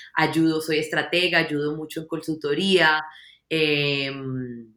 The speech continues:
creo, creo, creo talleres y cursos de educación para ayudarle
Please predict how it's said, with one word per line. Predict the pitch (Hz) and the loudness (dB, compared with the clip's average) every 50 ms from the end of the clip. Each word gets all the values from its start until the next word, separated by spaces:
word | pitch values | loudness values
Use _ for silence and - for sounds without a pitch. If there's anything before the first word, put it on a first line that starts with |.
| _ - | _ -8
creo, | - 160 156 147 143 143 143 143 135 - | -2 0 2 2 2 2 0 -2 -4 -4
creo, | - 139 147 135 131 131 135 131 135 | -4 -4 -2 -2 -2 -2 -4 -4 -6
creo | - 139 143 135 135 139 - | -8 -8 -6 -6 -6 -6 -6
talleres | 160 156 151 151 151 147 151 147 147 147 151 151 147 | -6 -6 -2 2 2 4 6 6 6 4 4 0 -2
y | 139 - | -6 -12
cursos | _ - 139 135 - - 139 135 135 139 | _ -12 -12 -10 -10 -10 -10 -8 -6 -4
de | 147 143 143 | -4 -2 -2
educación | 143 143 143 - 143 135 - - 175 175 170 160 160 156 156 | -2 -4 -4 -6 -8 -10 -6 -4 -2 0 0 0 0 -2 -4
para | - 151 151 | -2 -2 -2
ayudarle | 151 151 147 143 139 139 135 135 139 139 139 - _ | -2 -2 -2 -2 0 0 0 -2 -4 -6 -6 -8 _